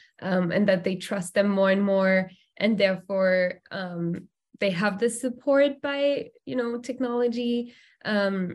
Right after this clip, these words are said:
and need less human support? Or obviously, people are always going to need human support, but what are your views on how people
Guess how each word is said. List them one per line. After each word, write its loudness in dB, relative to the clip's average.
and -2
need -4
less -2
human 0
support? -4
Or 0
obviously, -2
people -4
are -6
always -2
going -4
to -4
need -2
human -4
support, -4
but 0
what 4
are 8
your 4
views -2
on -2
how -4
people -6